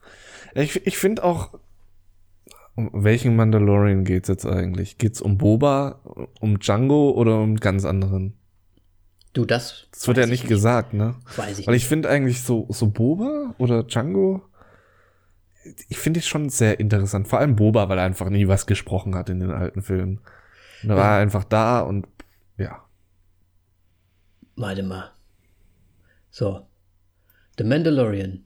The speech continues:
Speaker 2: Ach, der wird einfach nur The Mandalorian genannt hier auf <laughs> I M D B. Okay. Von, gespielt von Pedro Pascal. <laughs> Das haben die sich doch ausgedacht. <laughs>
Speaker 1: Äh, und ich hab gerade, ah nee, sorry.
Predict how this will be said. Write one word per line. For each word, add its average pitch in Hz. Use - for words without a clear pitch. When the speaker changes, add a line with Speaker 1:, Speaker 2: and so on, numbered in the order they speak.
Speaker 2:
Ach, -
der 104
wird 117
einfach 113
nur 113
The 113
Mandalorian 110
genannt 98
hier 101
auf 98
<laughs> -
I 123
M 185
D -
B. -
Okay. 110
Von, 107
gespielt 202
von 110
Pedro 160
Pascal. -
<laughs> -
Das 165
haben 202
die 175
sich 151
doch 143
ausgedacht. -
<laughs> -
Speaker 1:
Äh, 123
und 117
ich 123
hab 127
gerade, 113
ah 101
nee, 95
sorry. 98